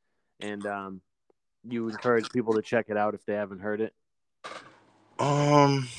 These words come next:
Speaker 2: yeah, which one? Uh... you know, I, I mean, I don't know.
Speaker 1: It's a
Speaker 2: I,
Speaker 1: tough
Speaker 2: I like,
Speaker 1: question.
Speaker 2: I like
Speaker 1: I mean
Speaker 2: that. I like the, the, the one with me and Afro a lot.
Speaker 1: Yeah.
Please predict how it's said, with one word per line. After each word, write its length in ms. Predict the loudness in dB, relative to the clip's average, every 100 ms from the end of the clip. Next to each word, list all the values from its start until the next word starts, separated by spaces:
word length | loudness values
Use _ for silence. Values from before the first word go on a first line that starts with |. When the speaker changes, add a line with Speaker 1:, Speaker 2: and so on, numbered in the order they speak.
| -14 -16 -20 _ _ _ -20 _ -20 -20 _ _
Speaker 2:
yeah, 260 | -6 -2 -2
which 400 | -4 -6 -6 -8
one? 380 | -12 -16 -16 -18
Uh... 180 | -16 -16 -18 -20 -20 -20 -20 -20 _ _ _ _ _ _ -10 -6 -8 -6 -10 -10 -12 -10 -8 -10 -12 _ -12 _ -18 -18 _ -20 -20 _ _ _ -20 -14 -10 -2
you 140 | 2
know, 140 | 4
I, 320 | 8 8 8 6
I 40 |
mean, 480 | 6 8 8 6 2 -10 _ _ -4
I 120 | 2
don't 240 | 2 0
know. 180 | -6 -14 _
Speaker 1:
It's 140 | -4 6
a 40 |
Speaker 2:
I, 60 | 8
Speaker 1:
tough 180 | 8 6
Speaker 2:
I 100 | 2 4
like, 180 | 4
Speaker 1:
question. 80 | 4 2
Speaker 2:
I 40 |
like 240 | 6 4
Speaker 1:
I 20 | 4
mean 60 |
Speaker 2:
that. 100 | -6 -10 -6
I 60 | -4
like 240 | -2 -4
the, 160 | -6 -14 -8
the, 380 | -6 -4 -6 -12 _ _ _ _ _ _
the 60 | -10
one 200 | -6 -4
with 140 | -4
me 140 | -2 -2
and 100 | 0
Afro 400 | 2 2 2 -6
a 100 | -6
lot. 320 | -4 -4 -4 -8 _ _ _ _ _ _ -6
Speaker 1:
Yeah. 200 | -6